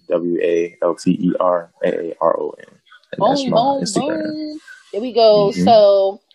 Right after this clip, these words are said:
Speaker 2: okay, so I don't know what happened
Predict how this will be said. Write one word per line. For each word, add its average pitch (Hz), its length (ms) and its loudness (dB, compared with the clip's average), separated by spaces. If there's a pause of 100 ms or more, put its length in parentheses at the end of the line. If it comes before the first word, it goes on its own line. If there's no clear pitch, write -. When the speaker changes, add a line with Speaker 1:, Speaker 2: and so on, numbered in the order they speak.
(100)
Speaker 2:
okay, 170 320 -2 (100)
so 180 360 0 (100)
I 160 60 -16
don't 160 240 -10
know 147 180 -8
what 147 420 -8 (220)
happened 107 640 -14